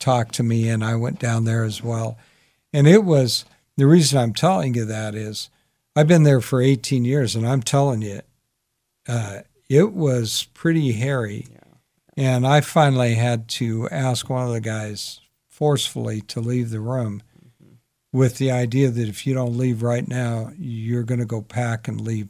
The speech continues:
Speaker 1: permanently.
Speaker 2: Mm-hmm. Yeah.
Speaker 1: And the other guy was just as hot.
Speaker 2: Mm-hmm.
Speaker 1: And so Micah had already at least come down
Speaker 2: Mm-hmm.
Speaker 1: and started that process.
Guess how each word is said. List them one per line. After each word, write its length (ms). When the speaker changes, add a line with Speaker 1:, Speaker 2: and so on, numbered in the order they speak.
Speaker 1:
permanently. 680
Speaker 2:
Mm-hmm. 160
Yeah. 200
Speaker 1:
And 140
the 100
other 180
guy 240
was 240
just 300
as 180
hot. 420
Speaker 2:
Mm-hmm. 200
Speaker 1:
And 120
so 440
Micah 440
had 300
already 880
at 180
least 420
come 280
down 440
Speaker 2:
Mm-hmm. 100
Speaker 1:
and 200
started 640
that 260
process. 760